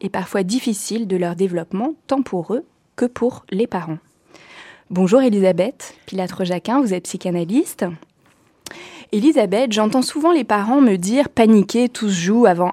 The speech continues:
un, trois ou six ans ». Euh, nous savons aujourd'hui, du point de vue scientifique, hein, l'importance des premières années de l'enfant pour son développement, euh, futur. Il y a d'ailleurs en ce moment un groupe d'études,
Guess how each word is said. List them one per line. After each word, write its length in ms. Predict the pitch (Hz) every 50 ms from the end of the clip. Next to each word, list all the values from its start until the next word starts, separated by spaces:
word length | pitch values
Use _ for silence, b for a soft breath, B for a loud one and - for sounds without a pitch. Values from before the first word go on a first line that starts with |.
| - -
un, 240 | 185 185 196 208 214
trois 440 | - - - - 202 190 202 220
ou 80 | 196 170
six 380 | - - - - 214 202 180 185
ans ». 180 | 196 269 359 - B B B B B B B B B B B
Euh, 220 | 208 190 180 175 170
nous 160 | 175 180 175
savons 320 | 170 - 202 190 214 254
aujourd'hui, 420 | 240 214 190 196 196 190 196 240 247
du 120 | 208 185
point 180 | - - 185 185
de 60 | 180
vue 100 | 202 226
scientifique, 600 | - - 190 185 190 - 202 - - 339 330 -
hein, 100 | 247 220
l'importance 480 | 196 190 185 214 185 - - 254 254 214
des 80 | 190
premières 480 | 185 - - 214 214 214 220 220 202 196
années 220 | 190 190 196 214
de 80 | 214 190
l'enfant 300 | 185 180 175 - - 262
pour 140 | - 190 -
son 140 | - - 185
développement, 720 | 175 180 175 170 180 175 175 - 202 202 208 214 208 185
euh, 140 | 165 160 151
futur. 560 | - - - 190 180 - - 269 277 311 381 339 247 B B B B B B B B B B B
Il 80 | - 190
y 100 | 190 220
a 60 | 220
d'ailleurs 320 | 208 233 226 240 262 262
en 80 | 226 202
ce 100 | 190 -
moment 200 | 202 214 247 277
un 80 | 226 190
groupe 240 | 185 196 277 240
d'études, 560 | 208 233 226 226 - - 302 339 311 202 175